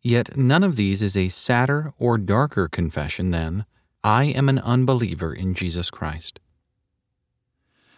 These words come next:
Believing or not believing in Jesus Christ is largely a matter of the will,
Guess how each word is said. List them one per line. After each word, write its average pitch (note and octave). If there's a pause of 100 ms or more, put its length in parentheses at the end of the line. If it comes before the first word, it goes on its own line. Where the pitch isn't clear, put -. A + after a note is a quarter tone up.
(100)
Believing F#3+
or B2
not G2
believing F#2
in E2
Jesus E2+
Christ D2
is G#2
largely C3
a A#2
matter E2+
of D#2+
the E2+
will, E2+